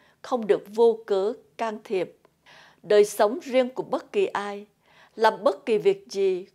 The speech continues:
cũng phải nghĩ cho người khác trước. Lúc ấy, mình mới là người có ích được." Câu chuyện thứ hai,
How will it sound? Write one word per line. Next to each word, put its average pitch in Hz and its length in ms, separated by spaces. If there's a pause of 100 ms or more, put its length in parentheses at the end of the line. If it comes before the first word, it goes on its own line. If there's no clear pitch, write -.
cũng 226 140
phải 190 220
nghĩ 185 300
cho 233 180
người 190 280
khác 262 280
trước. 269 280 (580)
Lúc 277 180 (100)
ấy, 202 280 (420)
mình 202 300
mới 208 160
là 269 160
người 190 300
có 262 220
ích 277 320
được." 175 240 (1040)
Câu 247 200
chuyện 180 240
thứ 240 140
hai, 208 380